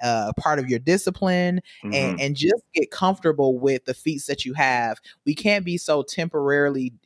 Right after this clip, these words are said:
Speaker 1: you know, distracted. And that's what I usually call them, is distracted, distractions, that we don't understand that we have a goal to get to. And, and we'll look up and we've, we've paid so much attention to these, to these distractions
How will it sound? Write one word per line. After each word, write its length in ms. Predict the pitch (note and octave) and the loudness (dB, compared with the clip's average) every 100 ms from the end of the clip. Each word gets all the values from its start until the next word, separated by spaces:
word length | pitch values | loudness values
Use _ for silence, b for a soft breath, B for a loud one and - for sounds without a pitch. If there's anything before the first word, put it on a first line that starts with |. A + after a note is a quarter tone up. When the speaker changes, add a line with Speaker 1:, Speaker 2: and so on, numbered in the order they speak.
| _ | _
Speaker 1:
you 80 | D3+ | -4
know, 380 | C#3+ C3 B2 A#2+ b b _ | -2 -2 -2 -8 b b _
distracted. 880 | C#3+ - - D#3 D3+ - A#2+ A2+ F2 | -4 -2 0 2 2 0 -4 -2 -2
And 100 | C3 | -2
that's 180 | C3 | -2
what 100 | - | 0
I 20 | B2+ | 0
usually 320 | B2+ C3+ B2 | 0 0 -2
call 260 | - C#3 | 2 2
them, 80 | C3 | 2
is 100 | A#2+ | -4
distracted, 840 | B2 A2+ - C#3 E3+ - A#2 A#2 - | -6 -8 0 2 2 0 -4 -4 -6
distractions, 800 | B2+ B2+ D3 F3 - B2+ A#2+ A#2+ b b b | -6 0 2 2 0 -6 -8 -12 b b b
that 160 | D3 C3+ | 0 2
we 120 | C#3 | 0
don't 580 | B2+ D3 D3 C#3+ - - b b | 2 2 2 -2 -6 -14 b b
understand 540 | C#3 D3+ C#3+ - C#3+ C#3 | -4 0 0 0 0 0
that 100 | C3 | 0
we 120 | C#3 | 0
have 220 | D#3 B2+ | 0 0
a 60 | A#2+ | 0
goal 360 | A#2 C3 C#3+ B2+ | 2 2 2 0
to 60 | |
get 200 | A2+ A#2 | -2 -4
to. 300 | - C3+ A#2 | -2 -2 -2
And, 160 | A2 A2 - | -4 -8 -10
and 320 | B2+ B2 B2 | -8 -6 -2
we'll 260 | C3+ C3+ | 0 2
look 200 | C3+ C#3+ | 2 2
up 180 | D3+ C3+ | 2 0
and 100 | C3 | -2
we've, 320 | C3 C3 B2+ B2 | -2 -2 -2 -6
we've 320 | B2+ B2 A#2 - - | -4 -4 -6 -14 -2
paid 240 | E3 C#3 | 0 2
so 100 | C#3+ | 0
much 180 | C3+ B2 | -4 -6
attention 320 | - C#3 D3+ | -8 -8 -6
to 40 | C3+ | -6
these, 140 | B2 | -6
to 160 | - C#3+ | -8 -4
these 180 | C3 B2 | -4 -4
distractions 760 | A#2 D3 D3+ D#3 C3 A#2+ A#2+ | -4 2 2 2 -4 -6 -10